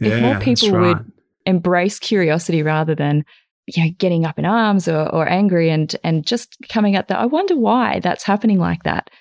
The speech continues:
Speaker 1: then I think our relationships would be a whole lot stronger because of it.
Speaker 2: Yeah.
Speaker 1: Yeah, the,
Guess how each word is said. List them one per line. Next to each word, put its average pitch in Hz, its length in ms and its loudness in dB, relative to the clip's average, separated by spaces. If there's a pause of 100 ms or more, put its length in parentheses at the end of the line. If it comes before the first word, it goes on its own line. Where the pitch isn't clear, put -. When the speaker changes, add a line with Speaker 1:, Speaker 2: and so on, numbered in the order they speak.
(240)
Speaker 1:
then 175 300 2 (320)
I - 60 -2
think 202 200 0
our 160 180 2
relationships 160 640 0
would 156 140 -4
be 160 160 0
a 156 80 0
whole 170 200 0
lot 156 160 -2
stronger 165 340 0
because 170 340 -2
of 180 80 -2
it. - 180 -6 (420)
Speaker 2:
Yeah. 110 360 -2 (420)
Speaker 1:
Yeah, 196 340 0
the, 185 600 0